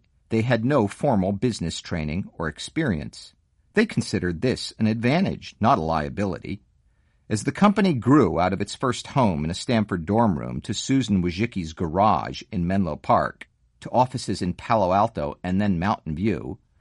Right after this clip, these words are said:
the founders ran it on a few simple principles, first and foremost of which was to focus on the user.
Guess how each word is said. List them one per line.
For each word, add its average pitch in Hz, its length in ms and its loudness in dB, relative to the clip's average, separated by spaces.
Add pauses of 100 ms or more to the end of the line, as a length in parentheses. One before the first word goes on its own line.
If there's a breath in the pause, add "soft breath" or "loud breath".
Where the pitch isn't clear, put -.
(260)
the 113 100 -4
founders 175 480 2
ran 110 300 4
it 82 120 -4 (100)
on 98 140 0
a 92 40 -2
few 139 260 -2
simple 101 440 -4
principles, - 800 -6 (420)
first 156 380 -2
and 90 180 -2
foremost 107 580 0
of 78 120 -6
which 73 380 -8 (160)
was 147 160 -2
to 156 100 -4
focus - 580 -4 (140)
on 82 140 -2
the 69 100 -6
user. 85 440 -4